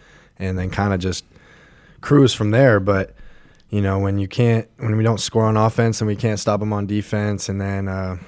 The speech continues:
we just didn't move the ball that, that third quarter, and then defense didn't do a great job of getting off the field and had some mistakes. Um, shouldn't have let 'em score in the red zone and, and missed some, uh,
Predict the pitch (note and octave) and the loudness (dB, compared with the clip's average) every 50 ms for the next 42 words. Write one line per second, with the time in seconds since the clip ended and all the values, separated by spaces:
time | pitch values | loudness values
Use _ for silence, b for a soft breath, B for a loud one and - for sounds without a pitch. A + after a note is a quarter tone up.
0 | B B B B B B B B B B - _ - - G#2+ A2+ A2 A2+ F#2+ A2 | B B B B B B B B B B -20 _ -12 -4 -2 -2 0 0 0 0
1 | A2 G#2 G#2 G#2 G#2 G2 G2 F#2+ F#2+ F#2+ G2 G2+ G#2 G#2 G2+ G2 G2 G2 E2+ - | 0 0 0 0 -2 -2 -4 -4 -2 0 2 4 4 4 2 2 0 0 -2 -2
2 | G#2+ G2+ F#2+ - - A2 G#2 G2 - - - G#2+ G#2 G#2 G#2 G#2 G#2 G2 G2 G2 | -4 -4 -4 -2 -2 -2 -2 -2 -4 -4 -2 0 0 2 2 2 2 0 0 -2
3 | G2 F#2 G#2 G2+ - G#2 G2+ G2+ F#2 - G2+ G2+ F#2+ G2+ G2+ F#2+ G2+ G2 G2 F#2 | -4 -2 -4 -4 -2 -4 -4 -4 -4 -4 -6 -4 -2 -2 -2 -2 -2 -4 -4 -4
4 | G2+ F#2+ F#2+ G2+ G2+ G#2 G2+ G2+ G2 F#2+ - - F#2 - - G2+ G2+ G2+ G2 G2+ | -4 -6 -6 -6 -6 -6 -4 -4 -6 -6 -8 -12 -16 -10 -6 -4 -2 -2 0 -2
5 | G2+ F#2 F2+ F2 - b b b b b b b b b b b b b b b | -2 -2 -6 -8 -10 b b b b b b b b b b b b b b b
6 | b _ - A2 G#2+ - A2+ G#2 G2 - - - G#2+ G2+ G2+ G#2 G2+ - - - | b _ -2 -2 -2 0 -2 -2 -2 -4 -4 -2 0 0 0 0 -2 -4 -8 -8
7 | - - - - - - G2 F#2+ F#2 F#2+ F#2 F#2 F#2 F2 D#2+ - - - - - | -8 -10 -12 -16 -16 -10 -6 -6 -4 -4 -4 -4 -6 -8 -10 -16 -20 -16 -14 -6
8 | - A2+ A2 G#2 G#2 G#2+ G#2 G2+ - - G#2 G#2 G2+ G2+ F#2+ G2 F#2+ F#2+ F#2 F#2+ | -4 -2 -2 0 0 0 -2 -2 -4 -4 -4 -2 -2 -2 -2 -2 -2 -4 -4 -4
9 | G2 F#2+ F#2+ F#2+ F#2+ F#2+ F#2 F2+ F2 F2 E2 b b b b b b b b b | -4 -4 -4 -4 -4 -4 -4 -4 -6 -6 -8 b b b b b b b b b
10 | - F#2+ F#2+ F#2+ G#2 A2+ A2+ - - - G#2+ G#2 G2 F#2 F2+ - - - - _ | -10 -8 -4 -2 0 0 0 0 -2 -2 -2 -2 -2 -4 -6 -8 -12 -20 -20 _
11 | - G#2 G2+ F#2+ F#2 F#2 F#2 F#2 F#2 F#2 F#2 | -10 -6 -4 -4 -4 -4 -4 -4 -6 -8 -10